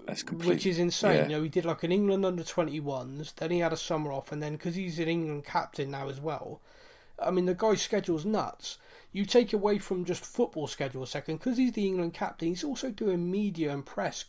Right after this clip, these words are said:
Speaker 2: constantly. Like, "Oh, okay, let's get the England captain's opinion on this." You know, "Oh, something's happened in football. What's the England captain's opinion?"
Speaker 1: Mm.
Speaker 2: Do you know what I mean? He
Speaker 1: Mm.
Speaker 2: is just constantly getting that.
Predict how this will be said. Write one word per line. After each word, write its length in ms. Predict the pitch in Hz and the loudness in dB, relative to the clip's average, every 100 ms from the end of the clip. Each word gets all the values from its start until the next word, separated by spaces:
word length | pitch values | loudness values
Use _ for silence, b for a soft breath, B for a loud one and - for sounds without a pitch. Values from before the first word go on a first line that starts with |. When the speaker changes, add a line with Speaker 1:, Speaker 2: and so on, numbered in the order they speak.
| - - | -14 -6
Speaker 2:
constantly. 800 | - 185 - - 127 - - - _ b b b b - | -2 -2 -2 -10 -12 -14 -16 -20 _ b b b b -4
Like, 200 | 147 - | -4 0
"Oh, 180 | 175 165 | 4 4
okay, 280 | 156 135 147 | 4 -2 -2
let's 180 | 151 - | -4 -4
get 140 | 139 | -4
the 100 | 156 | -4
England 240 | 147 143 | -4 -2
captain's 380 | - 165 147 139 | 0 0 -2 -8
opinion 380 | 139 - 143 139 | -8 -6 -6 -6
on 160 | 139 185 | -4 -4
this." 420 | 160 - - - | -4 -6 -14 -10
You 100 | 147 | -8
know, 220 | 139 160 180 | -6 -6 -2
"Oh, 240 | 151 131 | -2 -4
something's 400 | - 185 160 160 | 0 2 2 2
happened 340 | 175 170 160 156 | 2 2 2 -2
in 120 | 151 | -2
football. 420 | - - 127 131 | -4 -4 -6 -8
What's 240 | 139 135 | -8 -6
the 100 | - | -4
England 280 | 156 147 139 | -2 -4 -2
captain's 420 | - 170 - 139 127 | 0 0 -4 -10 -8
opinion?" 440 | 147 127 127 120 | -6 -6 -6 0
Speaker 1:
Mm. 380 | 196 180 175 175 | 4 4 4 0
Speaker 2:
Do 100 | - | 0
you 40 | 180 | 2
know 60 | |
what 80 | 170 | 4
I 40 | |
mean? 160 | 196 180 | 2 4
He 160 | 180 208 | 4 4
Speaker 1:
Mm. 40 | |
Speaker 2:
is 120 | - | 0
just 240 | 185 - - | -4 -6 -10
constantly 720 | - 233 240 - 175 117 151 | 4 6 6 0 -8 -6 -6
getting 400 | 147 175 135 127 | -2 0 -2 -8
that. 240 | - - | -10 -10